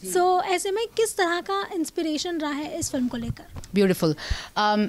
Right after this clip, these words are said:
Speaker 1: मैं यहीं से हूँ। हम एनआरआईएस के मन में हिंदुस्तान इस कदर तक बसता है कि मैं इसको शब्दों में बयान नहीं कर सकती। So, um, uh, जहाँ तक कि इंस्पिरेशन की बात करें, uh, the,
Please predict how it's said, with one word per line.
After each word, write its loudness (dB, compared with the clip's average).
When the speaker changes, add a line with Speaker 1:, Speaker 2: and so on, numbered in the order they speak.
Speaker 1:
मैं 6
यहीं 6
से 2
हूँ। 6
हम 6
एनआरआईएस 4
के 0
मन 6
में 6
हिंदुस्तान 4
इस 0
कदर 4
तक 0
बसता 4
है 2
कि 2
मैं 2
इसको 0
शब्दों 2
में 4
बयान 4
नहीं 2
कर 0
सकती। -2
So, 4
um, 6
uh, 0
जहाँ 0
तक 0
कि 2
इंस्पिरेशन 4
की 2
बात 2
करें, 0
uh, 2
the, 4